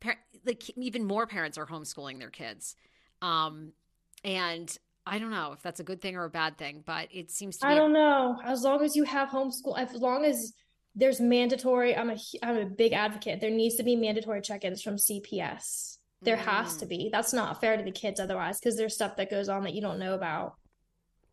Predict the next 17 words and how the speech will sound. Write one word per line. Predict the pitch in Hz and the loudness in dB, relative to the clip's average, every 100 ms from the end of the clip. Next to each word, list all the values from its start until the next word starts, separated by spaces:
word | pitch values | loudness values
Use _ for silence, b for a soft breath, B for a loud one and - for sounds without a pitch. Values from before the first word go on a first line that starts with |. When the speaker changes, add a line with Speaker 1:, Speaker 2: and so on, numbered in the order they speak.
| _ _ | _ _
Speaker 2:
There, | 202 214 | 2 2
that, | 208 214 - | 4 2 2
that's, | 208 208 - - | 2 2 -2 -6
mm, | 190 196 185 - _ B B B B B - | -10 -8 -10 -12 _ B B B B B 2
just | 220 254 | 4 6
like | 247 240 | 6 6
there | 233 226 | 4 4
should | 202 | 2
be, | 226 | 4
like, | 196 185 | 2 2
state | - - 202 - | 0 2 2 0
tests | - 208 202 220 | -2 -2 -2 -2
and, | |
like, | 196 175 | -4 -2
state | - 208 - | 0 0 0
things, | 214 214 | -2 0
like, | 196 170 | -2 -2